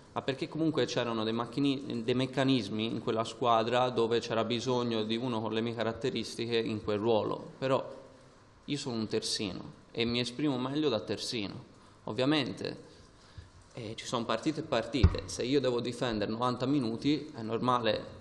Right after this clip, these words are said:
che possa andare in difficoltà. Se io attacco per novanta minuti, posso darti una mano a livello di squadra. Quindi, eh, ti rispondo,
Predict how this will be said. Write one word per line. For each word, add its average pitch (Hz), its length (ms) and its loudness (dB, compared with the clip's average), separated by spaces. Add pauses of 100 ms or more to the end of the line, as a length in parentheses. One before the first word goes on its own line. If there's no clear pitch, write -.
(160)
che - 400 0
possa 117 260 -2
andare 110 340 2
in 107 200 -2
difficoltà. 110 800 0
Se - 180 -2
io 123 680 2
attacco 117 440 2
per 107 140 2
novanta 117 400 2
minuti, 127 760 0 (840)
posso 120 500 0
darti 117 300 0
una 107 140 0
mano 110 400 0 (280)
a - 60 -4
livello 110 300 2
di 101 100 -2
squadra. - 460 -4 (680)
Quindi, 131 500 2 (280)
eh, 104 420 -2
ti - 100 -2
rispondo, 131 1000 6